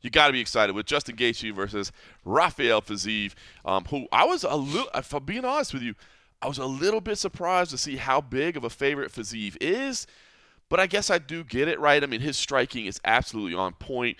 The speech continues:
The dude is phenomenal to watch. Gaethje, not exactly a,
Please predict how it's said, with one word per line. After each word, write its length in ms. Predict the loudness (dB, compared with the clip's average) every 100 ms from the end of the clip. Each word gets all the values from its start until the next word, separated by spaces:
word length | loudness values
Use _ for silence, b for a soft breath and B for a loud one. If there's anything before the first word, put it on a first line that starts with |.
| B B
The 80 | -14
dude 320 | -6 -4 -2
is 140 | -2 -4
phenomenal 540 | -8 2 4 4 0
to 40 | 0
watch. 400 | 4 6 4 -4 b b _
Gaethje, 500 | 2 2 0 -4 2
not 200 | 4 4
exactly 640 | 4 4 4 2 -6 -4
a, 260 | -2 0